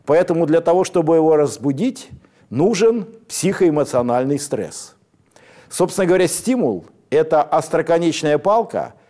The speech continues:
которой погонщик тыкал в зад вола для того, чтобы его стимулировать. Нам всем надо стимулы,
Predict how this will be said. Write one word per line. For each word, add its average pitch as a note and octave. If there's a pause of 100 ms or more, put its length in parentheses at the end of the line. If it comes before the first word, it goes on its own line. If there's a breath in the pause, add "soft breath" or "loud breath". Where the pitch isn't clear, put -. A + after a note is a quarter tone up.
(200 soft breath)
которой D#3
погонщик D#3+
тыкал E3
в C#3
зад C#3+
вола E3+ (400 soft breath)
для C#3
того, D3
чтобы D#3
его D3+
стимулировать. C#3+ (500 soft breath)
Нам F3
всем A3+
надо F3+
стимулы, A2